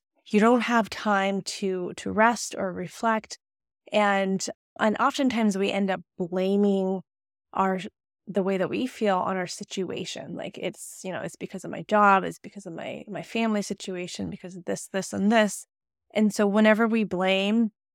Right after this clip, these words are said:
we're, we're robbing ourselves of the opportunity to, to ch-, make, create change ourselves, within ourselves. So this phase, this phase of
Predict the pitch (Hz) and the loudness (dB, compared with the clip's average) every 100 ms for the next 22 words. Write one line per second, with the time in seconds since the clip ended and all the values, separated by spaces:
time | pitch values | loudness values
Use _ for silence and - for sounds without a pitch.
0 | _ 196 190 190 180 180 - _ _ _ | _ -2 2 4 2 0 -6 _ _ _
1 | _ _ 320 285 208 196 196 196 202 214 | _ _ -12 -4 0 2 4 6 6 2
2 | 202 185 - 196 196 202 - 180 185 - | 2 -2 0 0 0 -2 -6 -6 -6 -6
3 | - 220 208 - - 202 208 240 277 311 | -4 -2 -2 -2 -4 0 0 0 0 -2
4 | 320 _ _ _ - - 226 214 208 202 | -4 _ _ _ -6 0 2 4 6 6
5 | 196 185 190 - _ _ _ _ - 208 | 4 0 -6 -12 _ _ _ _ -6 -6
6 | - - 185 208 202 - - 214 202 - | -6 -6 0 0 0 -10 -2 0 0 -2
7 | 196 185 180 175 - - - - - 185 | -4 -2 -4 -6 -8 -6 -6 -6 -10 -12
8 | - - 196 180 196 180 - - - - | -18 -12 -12 -6 -4 -4 -6 -6 -6 -6
9 | - 202 - _ _ _ _ _ _ _ | -10 -14 -20 _ _ _ _ _ _ _
10 | _ _ _ - - 240 202 311 - - | _ _ _ -8 0 0 4 2 0 2
11 | 240 226 202 - 214 - - 220 226 214 | 2 4 2 0 -4 -2 0 0 0 -2
12 | - 208 208 196 196 | 4 6 8 6 2